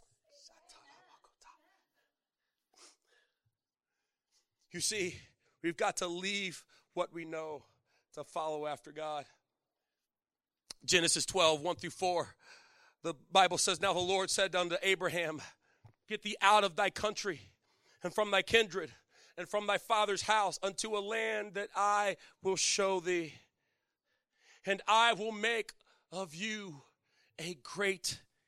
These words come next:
nation. And I will bless thee." You ought to just look at this verse and say, "Lord, that's for me." Come on, somebody say, "That's for me." "I will make of thee a great nation, and I will bless thee,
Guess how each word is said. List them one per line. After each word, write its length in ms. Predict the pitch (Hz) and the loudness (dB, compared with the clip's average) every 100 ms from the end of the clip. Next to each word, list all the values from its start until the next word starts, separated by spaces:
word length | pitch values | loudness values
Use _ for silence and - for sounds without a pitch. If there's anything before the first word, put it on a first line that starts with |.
| _ _ _ _ _ _ | _ _ _ _ _ _
nation. 340 | - - - - _ _ _ _ _ _ _ _ - - | -8 -6 -8 -10 _ _ _ _ _ _ _ _ -8 0
And 220 | 214 208 - | 0 0 2
I 680 | 220 226 240 233 240 208 - _ _ _ _ - | 6 8 8 8 4 0 -10 _ _ _ _ -2
will 520 | 202 214 214 208 170 - _ _ _ - _ | 2 4 2 0 -4 -14 _ _ _ -20 _
bless 260 | - 196 - | -2 0 0
thee." 100 | 170 | 0
You 120 | 226 | 8
ought 80 | 285 | 8
to 80 | 202 | 8
just 160 | 170 | 2
look 160 | 214 220 | 0 0
at 80 | 214 | 2
this 160 | 214 | 0
verse 220 | 151 220 196 | 2 0 0
and 80 | |
say, 240 | - 214 202 | 0 2 2
"Lord, 220 | 190 233 | 2 2
that's 160 | 240 226 | 2 0
for 120 | 214 | -2
me." 240 | 233 190 - _ _ _ - _ _ _ _ _ _ _ _ _ | -4 -8 -10 _ _ _ -20 _ _ _ _ _ _ _ _ _
Come 120 | 262 | 2
on, 60 | 269 | 6
somebody 240 | 302 294 | 8 8
say, 120 | 262 | 8
"That's 220 | 269 311 - | 8 8 8
for 120 | 277 | 8
me." 340 | 311 285 - - _ - - _ _ _ - - _ - _ _ _ _ _ _ - | 10 8 4 -8 _ -20 -20 _ _ _ -20 -20 _ -20 _ _ _ _ _ _ -2
"I 100 | 262 | 6
will 120 | 254 254 | 6 8
make 220 | 277 269 | 6 6
of 100 | 247 | 2
thee 140 | 277 | 2
a 40 | 269 | 2
great 280 | 226 269 262 | 6 6 6
nation, 400 | 269 - 208 180 - _ _ - - | 2 2 -2 -8 -20 _ _ -20 -4
and 80 | 254 | 6
I 120 | 285 | 10
will 80 | 277 | 10
bless 320 | 269 285 285 | 12 10 8
thee, 500 | - 254 226 170 - | 6 -2 -4 -6 -12